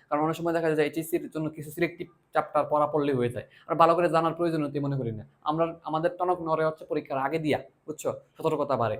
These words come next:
আন্দোলন করি আমরা, বুঝছো? তো এই জন্য প্রথম থেকে যদি ভালো করে পড়তে থাকো, প্রথম থেকে একাডেমিকটা যদি বুঝে বুঝে পড়ো, আহ, ক্লিয়ারলি কনসেপ্টগুলো ক্লিয়ার করে পড়ো, হুম, বুঝে বুঝে পড়ো,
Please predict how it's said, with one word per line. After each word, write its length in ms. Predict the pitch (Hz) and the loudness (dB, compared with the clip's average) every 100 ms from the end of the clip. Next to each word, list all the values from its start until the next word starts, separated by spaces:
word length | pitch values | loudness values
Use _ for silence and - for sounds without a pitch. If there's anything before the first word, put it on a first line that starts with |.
| - 151 | -4 -2
আন্দোলন 320 | 156 147 139 131 | 0 0 0 -2
করি 120 | 117 110 | -4 -6
আমরা, 180 | 107 107 | -8 -12
বুঝছো? 220 | 131 - 107 _ _ _ | -14 -16 -18 _ _ _
তো 40 | - 135 | -4 0
এই 40 | 160 | 2
জন্য 140 | 170 170 | 0 0
প্রথম 240 | 180 185 | -2 0
থেকে 120 | 208 202 | 2 4
যদি 100 | 196 151 | 4 2
ভালো 100 | 151 | 2
করে 120 | 156 151 | 0 0
পড়তে 160 | 143 - | -4 -6
থাকো, 180 | 135 110 - _ _ _ _ _ _ _ - - | -8 -8 -10 _ _ _ _ _ _ _ -20 -10
প্রথম 160 | 139 160 | -4 -2
থেকে 120 | 180 | 2
একাডেমিকটা 400 | 180 165 151 147 151 | 4 4 0 0 0
যদি 80 | 147 | 0
বুঝে 220 | 139 131 | 0 0
বুঝে 200 | 131 131 | -2 0
পড়ো, 180 | 127 123 120 - _ _ _ _ - | 2 2 0 -6 _ _ _ _ -4
আহ, 460 | 123 113 110 107 110 - _ _ _ _ _ - | 0 0 -2 -6 -10 -14 _ _ _ _ _ 4
ক্লিয়ারলি 400 | 160 151 143 143 127 - - - - - - | 6 6 4 -2 -4 -8 -12 -16 -18 -20 -8
কনসেপ্টগুলো 380 | - 143 143 143 139 | -4 -4 0 2 4
ক্লিয়ার 180 | 135 135 | 4 4
করে 120 | 135 135 | 2 2
পড়ো, 160 | 127 127 120 - | 4 4 2 -6
হুম, 140 | 185 135 | -6 -2
বুঝে 160 | 131 135 | -2 -2
বুঝে 160 | 131 127 | -2 -2
পড়ো, 160 | 123 | -2